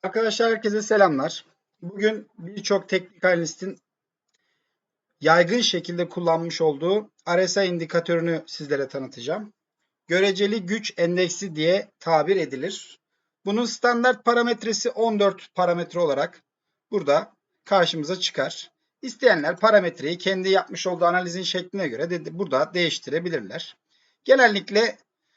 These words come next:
kapanışların, e, barlarda baz alınmasıyla oluşur. İsteyen tabii dediğim gibi ağırlıklı ortalamanın düşük yüksek açılış bunları da kullanabilir. Bu çeşitlerde veri sağlayıcı platformlarda sunulmuştur.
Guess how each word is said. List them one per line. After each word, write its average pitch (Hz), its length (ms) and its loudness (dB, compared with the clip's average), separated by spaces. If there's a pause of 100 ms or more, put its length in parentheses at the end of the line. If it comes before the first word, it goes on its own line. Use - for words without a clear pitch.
(160)
kapanışların, 214 840 2 (360)
e, 151 100 -8 (600)
barlarda 165 800 4
baz 160 240 2
alınmasıyla 151 640 -2
oluşur. 147 540 -6 (640)
İsteyen 208 480 2
tabii 190 260 -2
dediğim 180 280 -2
gibi 139 240 -6
ağırlıklı 185 420 2
ortalamanın 151 580 -2
düşük 175 300 -10
yüksek 156 360 -8
açılış 151 500 -6
bunları 156 280 -4
da 170 100 -2
kullanabilir. 170 680 -4
Bu 180 140 -12
çeşitlerde 151 800 -6 (260)
veri 170 180 -4
sağlayıcı 147 400 -2
platformlarda 139 840 -2 (300)
sunulmuştur. - 880 -6